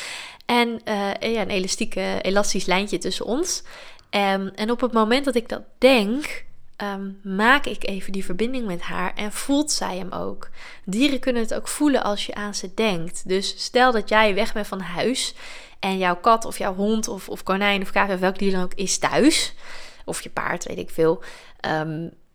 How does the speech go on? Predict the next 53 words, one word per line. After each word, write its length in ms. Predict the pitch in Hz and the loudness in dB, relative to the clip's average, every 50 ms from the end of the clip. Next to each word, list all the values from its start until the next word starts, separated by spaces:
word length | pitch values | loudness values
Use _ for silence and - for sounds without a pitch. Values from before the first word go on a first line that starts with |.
| _ _ - - - | _ _ -14 -6 -4
en 100 | 208 208 | -2 0
jij 180 | 208 196 180 180 | 0 0 2 4
denkt 300 | - 202 247 262 - - | 4 4 4 4 4 2
aan 160 | - 185 175 | 0 0 0
je 100 | 170 170 | 0 0
dier, 260 | 185 196 214 240 247 | 2 4 4 4 4
dan 160 | 214 190 185 | 4 0 -4
voelt 500 | - - - - 247 269 285 339 339 - | -6 -8 -6 -2 2 4 4 4 4 4
jouw 180 | - 262 247 226 | 4 4 4 4
dier 400 | 220 220 226 220 220 214 226 - | 4 4 4 4 4 2 0 -4
dat 160 | 196 190 190 | -6 -8 -6
je 100 | - 196 | -8 -8
aan 140 | - 185 180 | -6 -6 -6
hem 140 | 170 165 170 | -6 -4 -2
denkt. 280 | 180 185 208 226 - | 0 0 0 -2 -4
Dan 140 | - 190 175 | -8 -10 -8
voelt 360 | - - - 233 262 277 269 | -6 -2 2 2 4 4 4
jouw 180 | 269 247 226 196 | 4 2 2 2
dier 400 | 170 180 180 180 180 - - 180 | 2 0 2 2 2 0 -2 -4
dus 180 | 185 175 - | -6 -6 -4
ook 200 | - 175 175 175 | 0 0 0 0
bijvoorbeeld 520 | - 190 180 - 185 175 170 165 165 170 - | -2 -6 -6 -4 -2 2 2 2 2 0 0
hoeveel 320 | - 208 202 - 208 185 | -2 -2 0 2 0 0
liefde 300 | 180 180 185 - - - | 0 0 -2 -2 0 0
jij 140 | 214 214 220 | 0 0 0
voor 160 | - - 220 | 0 -2 -2
je 100 | 226 233 | 0 0
dier 200 | 214 226 226 240 | 2 2 0 0
voelt. 320 | 240 - 262 285 330 - - | 0 -2 -4 -4 -4 -4 -6
Als 180 | - 185 - | -6 -6 -6
je 60 | - | -4
daar 120 | - 185 185 | -4 -4 -4
op 60 | - | -4
dat 100 | - - | -6 -6
moment 240 | 196 190 185 190 - | -6 -6 -4 -4 -2
aan 100 | 196 190 | 0 2
denkt, 340 | 196 220 269 349 349 - - - - - - - - - - - | 2 2 2 0 -2 -6 -8 -12 -14 -14 -14 -14 -14 -12 -10 -4
maak 260 | - 208 214 214 208 | 2 2 2 4 4
jij 140 | 220 202 196 | 2 2 2
je 100 | 190 - | 2 2
op 80 | 190 | 0
dat 100 | 190 196 | 0 0
moment 240 | 190 185 185 180 - | 0 0 -2 -2 -2
zorgen 460 | - - - 277 311 - - - - | -2 2 6 8 8 8 8 6 2
over 260 | 104 190 180 - - 185 | 0 -2 -2 0 0 0
je 80 | 170 | 0
dier, 260 | 170 175 170 175 185 | 0 0 0 0 0
dan 120 | 202 247 214 | -2 -4 -6
voelt 280 | - 190 170 170 - | -4 -4 -4 -4 -4
je 60 | - 190 | -6 -4
dier 160 | 185 196 202 | -2 -2 0
dat 180 | 220 214 - | 0 0 2
ook. 320 | 226 262 214 170 - - | 2 4 4 4 2 -2